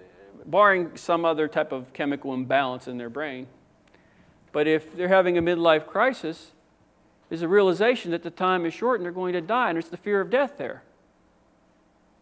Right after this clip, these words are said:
So Jesus comes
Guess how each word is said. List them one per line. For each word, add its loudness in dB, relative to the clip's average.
So 4
Jesus 4
comes 2